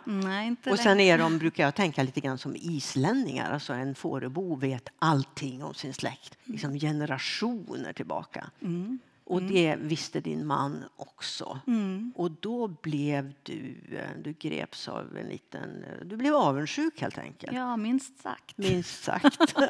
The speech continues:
Speaker 2: Och
Speaker 1: Ja.
Speaker 2: vad var det för känsla då?
Speaker 1: Jo, men... Den här avundsjukan har ju funnits länge <laughs> hos mig. Jag har, eh, varit
Speaker 2: In-,
Speaker 1: avundsjuk-
Speaker 2: inte bara i förhållande till din man,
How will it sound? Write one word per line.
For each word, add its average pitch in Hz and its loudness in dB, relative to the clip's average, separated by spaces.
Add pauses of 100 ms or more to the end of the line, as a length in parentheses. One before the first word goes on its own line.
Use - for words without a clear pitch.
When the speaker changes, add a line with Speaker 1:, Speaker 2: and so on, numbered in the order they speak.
(1400)
Speaker 2:
Och - 4
Speaker 1:
Ja. 214 8
Speaker 2:
vad 240 8
var 277 10
det 160 6
för 156 -4
känsla - -2
då? - -12 (800)
Speaker 1:
Jo, 269 2
men... 233 6 (500)
Den 220 4
här 226 10
avundsjukan 208 4
har 175 2
ju 170 0
funnits - -6
länge 175 -2 (140)
<laughs> - -12
hos - 8
mig. 208 -4 (380)
Jag 185 4
har, 170 0
eh, 165 -6
varit 175 2
Speaker 2:
In-, 208 8
Speaker 1:
avundsjuk- 180 4
Speaker 2:
inte 185 6
bara 170 10
i 165 6
förhållande 151 2
till 143 -4
din 151 0
man, 202 4